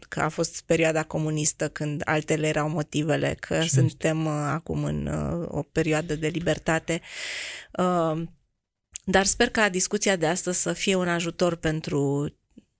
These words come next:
Speaker 1: tineri, pentru lucrătorii cu tinerii,
Speaker 2: Și eu sper.
Speaker 1: ca să știe cum să îi, uh, ajute pe tinerii din generația Z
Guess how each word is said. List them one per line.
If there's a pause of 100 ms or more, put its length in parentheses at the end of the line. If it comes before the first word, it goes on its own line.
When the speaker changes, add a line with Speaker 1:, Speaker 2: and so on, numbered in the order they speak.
(120)
Speaker 1:
tineri,
pentru
lucrătorii
cu
tinerii, (500)
Speaker 2:
Și
eu
sper.
Speaker 1:
ca (100)
să (720)
știe (200)
cum
să
îi,
uh, (200)
ajute
pe
tinerii
din
generația
Z